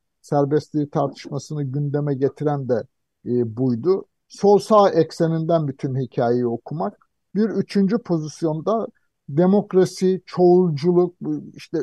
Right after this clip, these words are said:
ülkenin kimliklere sıkışmasını aşacak şeyin bütün kimliklerin içinde olduğu yeni bir siyasi hamle. Yani bir demokrasiyi gerçekleştirmek, sonra o hedef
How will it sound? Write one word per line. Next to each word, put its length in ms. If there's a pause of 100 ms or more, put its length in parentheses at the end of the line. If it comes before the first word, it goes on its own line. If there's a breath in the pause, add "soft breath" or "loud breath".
ülkenin 720
kimliklere 560
sıkışmasını 960
aşacak 580
şeyin 440
bütün 280
kimliklerin 680
içinde 380
olduğu 540
yeni 320
bir 120
siyasi 640
hamle. 480 (400 soft breath)
Yani 260
bir 200
demokrasiyi 840 (560)
gerçekleştirmek, 1040
sonra 300
o 340
hedef 300